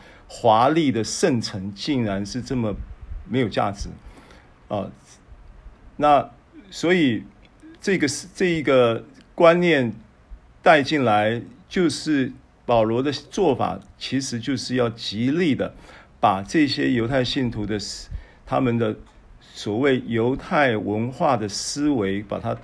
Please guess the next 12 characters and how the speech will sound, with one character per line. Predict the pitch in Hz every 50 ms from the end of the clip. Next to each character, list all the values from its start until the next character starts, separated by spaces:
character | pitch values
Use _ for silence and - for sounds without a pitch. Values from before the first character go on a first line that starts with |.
| - -
导 | - 110 98 90 92 98
正 | 95 - 156 156 131 120 113
到 | 110 127 117 110 101 98 - - - - - - - -
在 | - 131 120 113
基 | - - - 143 147
督 | 135 143 147 139
文 | 120 104 110 113
化 | 131 131 117
里 | 101 87
的 | 87 92
思 | 90 - - - 110
维， | 104 92 -